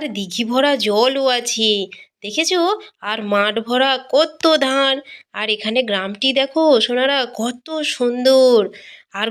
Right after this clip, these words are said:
ঘরগুলি ছোট ছোট খড়ের ছাউনি দেওয়া, কত ছোট ছোট কুঁড়ে ঘর।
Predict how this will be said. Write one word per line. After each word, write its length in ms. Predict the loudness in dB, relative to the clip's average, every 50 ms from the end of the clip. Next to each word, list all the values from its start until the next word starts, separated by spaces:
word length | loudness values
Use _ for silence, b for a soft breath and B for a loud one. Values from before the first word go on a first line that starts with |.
| -8 -8
ঘরগুলি 500 | -4 -4 -4 -4 -2 -4 -2 0 2 0 0 0 0
ছোট 160 | 0 0 0 2 0
ছোট 160 | 0 -2 0 2 2 2 2 2 0 B B B B _ _ -4
খড়ের 300 | 0 0 2 2 2 0 -2 -4
ছাউনি 340 | -2 0 0 2 2 0 0 2 2
দেওয়া, 220 | 2 4 2 2 0 -2 -4
কত 140 | -4 -4 -4 -4 -2 -2
ছোট 120 | -2 -2 -2 -2
ছোট 140 | -4 -2 -2 -2 -4 -4
কুঁড়ে 220 | -4 -2 0 2 2 2 2
ঘর। 180 | 0 0 0